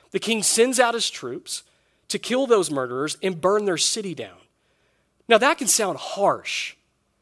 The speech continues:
but in reality, it's just for what they've done. It's just. Now, you might say to yourself, "Well, I would never respond to God like this.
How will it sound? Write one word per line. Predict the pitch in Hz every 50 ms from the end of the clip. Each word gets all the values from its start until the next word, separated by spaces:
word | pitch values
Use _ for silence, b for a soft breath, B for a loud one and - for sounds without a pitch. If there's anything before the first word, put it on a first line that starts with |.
| _ _ _ _ _ _ _ _ _ _ _ _ _ _ _ _ _ _ _
but | - 220
in | 226 214
reality, | 208 196 185 170 170 190 220 262 330 359 359 359 349 _ _ _ _ _ _ _ _ _ _ _ -
it's | 180 175 -
just | - 147 135 135 180 247 330 330 - - - - - - _ _ _ _ _ _
for | _ - - 175
what | 165 147 139 131 -
they've | 147 151 151
done. | 156 196 202 247 226 143 107 98 _ _ _ _ _ _ _ _ _ _ _ _ _ -
It's | 170 165 - -
just. | 151 - 247 262 247 185 - - - - - _ _ _ _ _ _ _ _ _ _ _ _ _ _ _ _ _ _ _ _ _ _ _ -
Now, | 202
you | 202 214
might | 240 262 277 285
say | - - 208 196
to | 185
yourself, | 160 139 123 - - 117 98 98 - -
"Well, | 180 180 160 147 139 - - _ _ _ _ _ _ _ _ _ _ _ _ _ _ - -
I | - 233 233
would | 214 196 165
never | 165 170 170 156
respond | 143 139 131 - - - 135 107 104
to | 107
God | 104 - 90 90 90 -
like | 85 85 - _
this. | - 76 78 - - -